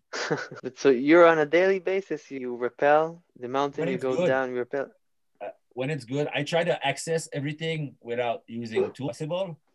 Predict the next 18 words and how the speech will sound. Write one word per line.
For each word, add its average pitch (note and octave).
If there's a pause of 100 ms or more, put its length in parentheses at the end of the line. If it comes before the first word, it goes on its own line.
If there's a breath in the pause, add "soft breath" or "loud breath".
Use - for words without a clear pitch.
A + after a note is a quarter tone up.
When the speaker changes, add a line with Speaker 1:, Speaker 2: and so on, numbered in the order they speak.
(280)
Speaker 2:
When, A#2 (160)
when C#3+
those D3+
runs D3
are A#2+
tracked, C3+
I'm A2+ (120)
going A2+
more, A2+
like, G2+
uh, F#2+ (160)
difficult B2+
access C#3
run, D#3+ (340)
and G2+
I G#2
use G#2
everything. D#3